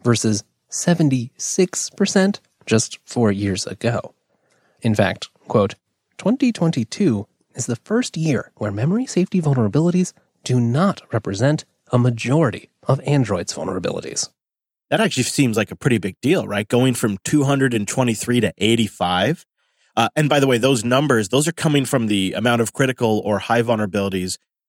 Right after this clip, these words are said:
Speaker 2: that were reported in the Android security bulletins that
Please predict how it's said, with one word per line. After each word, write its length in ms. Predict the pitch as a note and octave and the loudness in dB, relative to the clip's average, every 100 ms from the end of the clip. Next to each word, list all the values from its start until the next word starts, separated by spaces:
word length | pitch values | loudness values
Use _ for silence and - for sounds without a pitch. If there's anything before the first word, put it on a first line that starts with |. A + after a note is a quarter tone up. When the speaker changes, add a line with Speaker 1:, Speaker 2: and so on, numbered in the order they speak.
| _ _ | _ _
Speaker 2:
that 100 | B2 | 0
were 140 | G#2+ A2 | 2 0
reported 580 | G#2+ - C3+ A#2+ G#2+ E2+ | 0 0 2 2 0 -2
in 180 | A2 G#2 | -2 0
the 240 | G2+ F#2+ | -2 -2
Android 380 | G#2+ A#2+ A2+ G2+ | -2 0 0 -2
security 320 | - C3+ A#2 | -2 0 0
bulletins 540 | G2+ G#2 G2 G#2 F#2 F2 | 2 0 0 -2 -4 -6
that 160 | F2+ | -10